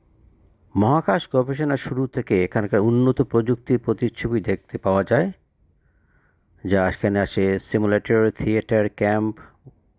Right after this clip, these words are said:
ওয়াটার পার্ক, যা একেবারেই পারিবারিক অভিজ্ঞতা দেয়। স্প্রুস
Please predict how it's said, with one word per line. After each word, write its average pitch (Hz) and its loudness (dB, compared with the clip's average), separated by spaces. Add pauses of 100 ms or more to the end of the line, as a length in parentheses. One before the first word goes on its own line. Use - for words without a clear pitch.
(440)
ওয়াটার 120 2
পার্ক, 107 -2 (380)
যা 98 -2
একেবারেই 120 0
পারিবারিক 101 -2
অভিজ্ঞতা 101 -6 (540)
দেয়। 180 0 (2250)
স্প্রুস 196 -4